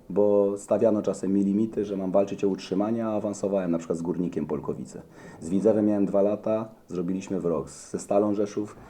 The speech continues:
przebudowa całej kadry, kilku zawodników zostało, też miałem dwa lata, w rok awansowaliśmy i to też mnie pokazało, żebym sam sobie limitów nie stawiał, ani zawodnikom tego nie robię. Ja chcę, żeby zawodnik był lepszy, żeby był przygotowany pod kątem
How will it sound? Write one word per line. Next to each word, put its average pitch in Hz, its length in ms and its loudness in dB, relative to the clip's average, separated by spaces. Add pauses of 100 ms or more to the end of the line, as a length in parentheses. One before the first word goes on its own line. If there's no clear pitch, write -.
przebudowa 101 520 4
całej 101 300 4
kadry, 101 340 2
kilku 98 300 0
zawodników 98 540 2
zostało, 104 540 2 (340)
też 101 180 0
miałem 101 200 2
dwa 92 200 6
lata, 107 520 4 (1000)
w 87 60 2
rok 98 360 4 (360)
awansowaliśmy 95 760 0
i 92 40 -2
to 120 120 -2
też - 360 -2
mnie 110 300 6
pokazało, 98 560 4
żebym 120 220 4
sam 131 220 4
sobie 101 260 4
limitów 90 400 -2
nie 80 120 -2
stawiał, 85 380 -4
ani 120 120 0
zawodnikom 147 520 0
tego 87 200 -2
nie 90 140 -2
robię. 76 280 -6 (580)
Ja 127 220 8
chcę, 123 260 0
żeby 107 180 0
zawodnik 113 440 2
był 123 140 4
lepszy, 127 300 4
żeby 92 220 2
był 110 100 2
przygotowany 104 640 0
pod 95 180 -8
kątem 92 480 -2